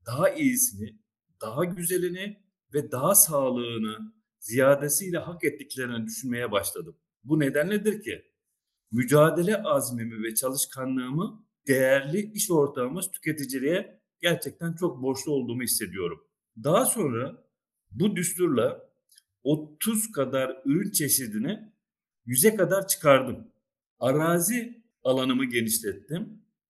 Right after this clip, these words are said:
Aşağı yukarı yüz dönüm kadar alandan şu an dört yüz dönüm civarında bir alanda üretim yapmaktayız.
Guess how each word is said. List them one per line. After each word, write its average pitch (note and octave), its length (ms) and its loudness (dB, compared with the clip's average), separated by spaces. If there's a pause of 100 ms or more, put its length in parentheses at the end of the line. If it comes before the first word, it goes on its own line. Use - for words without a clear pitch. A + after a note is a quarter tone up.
(240)
Aşağı D3+ 360 0
yukarı D#3 440 -6
yüz D3+ 360 -6
dönüm C3 240 0
kadar A2 440 -4 (120)
alandan A#2 640 -4 (200)
şu - 240 -8
an C#3 400 -6
dört F3 300 -2
yüz C3+ 180 -8
dönüm B2 460 -4
civarında A2 840 -2
bir C3+ 300 -4
alanda A#2 420 0
üretim C#3 460 -4
yapmaktayız. F#2 760 -6